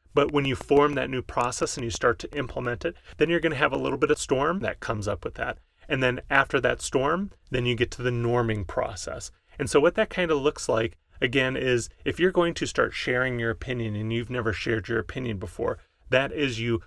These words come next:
forming this new pattern of behavior. But then as you do that, you're likely to get some level of resistance,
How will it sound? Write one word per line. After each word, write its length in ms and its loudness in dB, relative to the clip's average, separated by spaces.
forming 640 4
this 240 -2
new 180 -2
pattern 420 0
of 140 -2
behavior. 580 -6
But 140 2
then 160 4
as 320 4
you 300 0
do 260 0
that, 260 0
you're 160 2
likely 360 4
to 240 -4
get 220 -4
some 320 0
level 300 0
of 260 -4
resistance, 640 -2